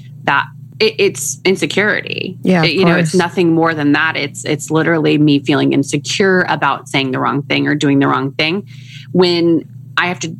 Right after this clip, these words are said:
Speaker 1: to fall back into the trust that the people that are there for me and the people that are in this community and the people that listen and read and, and have been around forever, like, I have to trust that they're gonna catch me,
Speaker 2: Yeah.
Speaker 1: you know, and they're gonna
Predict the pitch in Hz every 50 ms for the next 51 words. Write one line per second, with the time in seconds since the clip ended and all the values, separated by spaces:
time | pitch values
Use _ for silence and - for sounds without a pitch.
0 | - - 185 156 - 170 156 147 131 131 127 123 - 147 139 131 131 123 - -
1 | 135 135 - - - 131 123 - 123 - - 147 143 143 139 135 139 131 127 127
2 | - - 131 127 135 135 139 127 127 135 - - 165 165 175 180 180 185 190 -
3 | - - 160 147 135 - - 151 147 - 151 147 139 143 135 135 113 101 127 143
4 | 135 139 135 - - - - 147 139 147 156 156 156 160 156 151 151 151 143 139
5 | 123 123 - - - 147 139 - 139 131 - - - - - - - - - -
6 | - - 233 247 - - 196 151 147 143 139 147 165 196 202 190 165 156 - -
7 | - 135 147 - - - - - - - - - - 165 165 160 156 151 - 175
8 | 170 160 156 156 151 165 165 - - 165 175 180 170 156 - - - - - -
9 | - - 156 151 143 - - 160 170 185 185 - - - - 147 156 - - -
10 | 127 - - - - - - - - - 180 170 151 165 151 151 147 151 131 123
11 | - - - - - 120 - - - - - - - - - - - - - -
12 | 196 190 180 156 165 156 139 139 139 143 147 - - - - - - 165 165 170
13 | 165 160 165 160 160 160 156 151 147 143